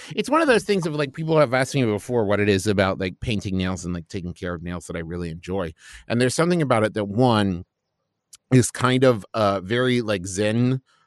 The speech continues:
to me. And I don't say that lightly. I, I, I, I, I practice and, and study zen. And, uh, but it's very zen to me because you're just, like, doing these little minute,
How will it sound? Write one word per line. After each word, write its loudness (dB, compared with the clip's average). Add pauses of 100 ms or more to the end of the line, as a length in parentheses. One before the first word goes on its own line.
(120)
to 4
me. 2
And -2
I 2
don't 2
say 0
that -2
lightly. -2
I, -4
I, -2
I, -8 (260)
I, -2
I -2
practice -4
and, -2 (240)
and -4
study -2
zen. -2 (360)
And, -4 (120)
uh, -2
but 0
it's -6
very 0
zen 0
to 0
me 2
because -4
you're -2
just, -6
like, -6
doing 2
these -4
little 6
minute, 2